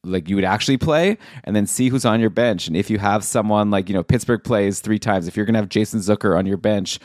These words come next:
in all three of those days, like, that's a guy who's giving you zero games next week, and you could drop him for someone like Carrier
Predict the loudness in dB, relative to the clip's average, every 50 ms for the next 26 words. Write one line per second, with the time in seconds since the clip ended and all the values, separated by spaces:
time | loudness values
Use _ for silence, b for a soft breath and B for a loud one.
0 | B B B -4 -4 -2 2 2 2 2 2 2 2 4 4 2 2 2 2 0
1 | 0 0 0 0 2 2 2 2 0 -2 B B B B B B B -4 -2 -2
2 | -2 0 -2 0 0 2 2 2 2 2 4 4 4 4 2 2 2 2 2 0
3 | 0 -2 0 -2 -4 -2 -4 -8 -8 -6 -2 -2 0 0 2 2 2 0 0 0
4 | -2 -2 0 0 -2 0 0 0 0 0 -2 -2 -4 -6 -4 -2 0 2 2 2
5 | 2 2 2 2 2 0 -2